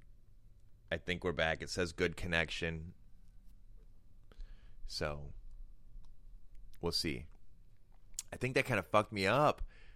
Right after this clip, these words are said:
The live was popping, and then we had the bad connection thing. I don't know. I don't even know how to tell if there's people in the live. I still don't even understand how TikTok Live works.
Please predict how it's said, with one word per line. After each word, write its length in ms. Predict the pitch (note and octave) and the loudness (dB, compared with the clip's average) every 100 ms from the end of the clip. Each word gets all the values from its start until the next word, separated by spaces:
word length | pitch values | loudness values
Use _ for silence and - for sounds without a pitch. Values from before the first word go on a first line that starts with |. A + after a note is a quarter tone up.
| - | 0
The 100 | A2 | 6
live 320 | G#2+ G#2 C3 | 10 10 10
was 160 | A2+ - | 6 2
popping, 480 | - A2 C#3 C3+ F#2 | 6 8 8 8 4
and 120 | F2+ | 2
then 140 | F#2 | 2
we 100 | F#2+ | 4
had 140 | G2 F#2+ | 6 4
the 60 | |
bad 320 | E2+ F2+ F#2 | 6 8 8
connection 440 | - F2+ F#2+ - G2 | 6 2 0 -4 -8
thing. 220 | F2+ E2 | -8 -6
I 60 | G2 | -6
don't 160 | G#2 | -6
know. 100 | F#2 - - | -8 -8 4
I 100 | - | 8
don't 100 | G#3 | 8
even 160 | B3+ E3 | 8 6
know 100 | C3 | 8
how 120 | B2+ | 8
to 60 | G2+ | 8
tell 280 | - A2+ | 8 8
if 60 | A2 | 8
there's 160 | G#2 F2 | 6 2
people 280 | A2 A2 | 0 4
in 80 | G2+ | 4
the 80 | F2+ | 6
live. 360 | F2 F2+ E2 D#2 | 10 12 12 10
I 120 | F2 E2+ | 4 2
still 280 | - B2 | 4 4
don't 160 | G#2 F2+ | 6 4
even 220 | E2+ E2 | 2 0
understand 520 | - D#2 D#2 F2 D#2 | -2 -2 0 4 4
how 100 | D2+ | 2
TikTok 600 | C#2+ - E2 - D2 D2 - - - - | -4 -2 -2 -2 -2 -4 -8 -8 -6 -8
Live 260 | C#2+ - A1 | -8 -10 -10
works. 440 | - C2+ - - | -10 -10 -10 -14